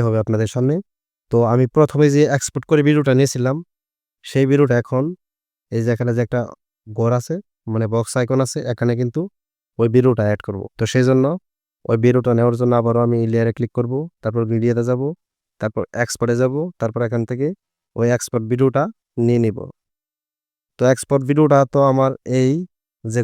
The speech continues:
ঘরটা আছে এটার মধ্যে যেহেতু বসবে না, তো এটাকে আমি ক্রপিং করে নেব। তো সেই জন্য আপনারা একটু নিচে চলে আসবেন, এখান থেকে ক্রপিং অপশন পাবেন, এখান থেকে ক্রপিং করে, তো আপনারা এভাবে দেখে কিন্তু ক্রপিং করে নেবেন। আমি just আপনাদের সুবি-, দেখানোর সুবিধার্থে এভাবেই রেখে দিলাম। তারপরে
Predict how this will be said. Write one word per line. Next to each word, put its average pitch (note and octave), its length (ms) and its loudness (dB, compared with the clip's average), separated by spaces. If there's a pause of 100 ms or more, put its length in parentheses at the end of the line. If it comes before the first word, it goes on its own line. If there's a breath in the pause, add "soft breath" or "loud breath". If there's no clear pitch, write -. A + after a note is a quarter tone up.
ঘরটা A#2 280 0
আছে B2 140 -6
এটার A#2 180 -2
মধ্যে A#2+ 220 -2
যেহেতু A#2+ 220 -2 (100)
বসবে B2+ 340 0
না, C#3 60 -2 (220)
তো - 120 -2
এটাকে A2+ 240 0
আমি B2 160 2
ক্রপিং B2 340 2
করে C3 180 2
নেব। C#3 120 -4 (320)
তো A2+ 140 -8
সেই A#2+ 140 -4
জন্য A#2+ 200 2
আপনারা A#2+ 220 0
একটু A2 180 -8
নিচে B2 240 -2
চলে B2+ 180 2
আসবেন, B2+ 220 0 (580 soft breath)
এখান A2+ 280 0
থেকে A#2 160 0 (340)
ক্রপিং A#2+ 280 2 (100)
অপশন B2 300 -2
পাবেন, C3+ 240 -2 (140)
এখান A2+ 220 -4
থেকে A#2+ 200 -4
ক্রপিং A#2+ 280 -4 (100)
করে, C3+ 160 0 (580)
তো - 80 6
আপনারা D3 220 6 (220)
এভাবে C#3 280 4
দেখে D#3 220 2
কিন্তু C#3+ 220 0
ক্রপিং C#3+ 220 2 (100)
করে D3+ 200 4
নেবেন। B2 200 0 (120)
আমি B2 180 -2
just B2 240 -4
আপনাদের B2 260 -6 (120)
সুবি-, C3+ 300 -4
দেখানোর B2+ 320 2
সুবিধার্থে B2+ 420 2 (500 loud breath)
এভাবেই A#2+ 360 4
রেখে A#2 240 0
দিলাম। B2+ 200 0 (460)
তারপরে A#2+ 240 2